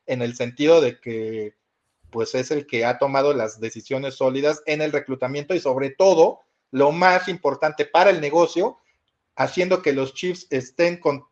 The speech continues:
como contendientes perennes ahorita, barato.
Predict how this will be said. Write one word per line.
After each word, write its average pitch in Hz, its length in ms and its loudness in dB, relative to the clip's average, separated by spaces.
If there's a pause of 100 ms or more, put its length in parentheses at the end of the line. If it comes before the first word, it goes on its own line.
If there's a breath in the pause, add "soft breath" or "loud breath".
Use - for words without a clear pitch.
como 123 280 -6
contendientes 151 920 -4
perennes 202 520 0
ahorita, 233 460 0 (920)
barato. 123 500 2